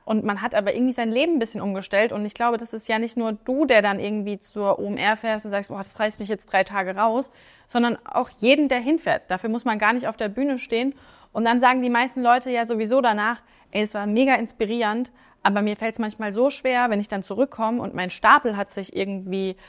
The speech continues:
gefüllt, dass ich dann noch diese Inspiration nehme von den Themen, die ich dort gefunden hab für mich,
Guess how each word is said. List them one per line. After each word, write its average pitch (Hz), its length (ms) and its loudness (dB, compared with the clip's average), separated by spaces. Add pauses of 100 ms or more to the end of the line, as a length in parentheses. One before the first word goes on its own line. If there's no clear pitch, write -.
(220)
gefüllt, 240 540 2
dass 208 140 0
ich 202 160 -8
dann 247 220 6
noch 262 240 0
diese 220 240 -2
Inspiration 233 680 0
nehme 214 280 0
von 220 140 -6
den 196 140 -4
Themen, 247 260 0
die 202 80 -2
ich 196 60 -6
dort 202 200 -2
gefunden 220 460 -2
hab 208 200 -2
für 202 60 -6
mich, 208 300 -2